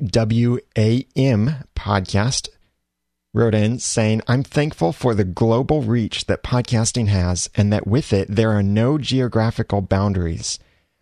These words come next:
My personal podcast, where I share my testimony, has been downloaded in over forty different countries,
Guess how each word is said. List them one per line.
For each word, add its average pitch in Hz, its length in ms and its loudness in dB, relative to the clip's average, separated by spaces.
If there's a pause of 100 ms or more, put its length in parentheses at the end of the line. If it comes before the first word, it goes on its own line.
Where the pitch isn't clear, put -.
(100)
My 113 100 2
personal 131 440 -2
podcast, 110 840 -2
where 104 220 0
I 104 80 0
share 104 260 0
my 104 140 0
testimony, 101 680 0
has 120 220 0
been 107 220 0
downloaded 113 520 0
in 107 200 0
over 101 240 0
forty 156 460 -2
different 135 380 -4
countries, 90 460 -2